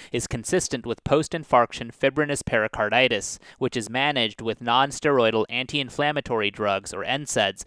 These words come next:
such as aspirin. Remember, patients with M I are at risk for a variety of cardiac complications, one of which is acute pericarditis, which is usually transient and self-limited.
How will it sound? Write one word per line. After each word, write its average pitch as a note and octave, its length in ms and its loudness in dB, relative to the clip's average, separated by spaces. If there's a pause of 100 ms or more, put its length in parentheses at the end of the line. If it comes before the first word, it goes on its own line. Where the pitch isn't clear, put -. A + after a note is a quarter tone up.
(100)
such - 240 -2
as G#2 100 -2
aspirin. A2+ 680 0 (680)
Remember, B2+ 580 0 (160)
patients D3 400 -2
with C3 160 -4
M C#3 220 0
I C3+ 340 4
are B2 140 2
at A#2 180 2
risk C#3 300 -2
for A#2+ 160 0
a A2 80 0
variety A#2+ 500 2
of A#2+ 100 -2
cardiac C3 440 0
complications, B2 920 -2 (180)
one C3 300 0
of B2+ 140 2
which A#2 240 0
is G#2+ 100 -6
acute C#3+ 360 -4
pericarditis, A#2 880 2 (100)
which A#2 160 -6
is A2 160 -6
usually C#3 380 -2
transient B2 580 -4
and G#2+ 160 -8
self-limited. B2 840 0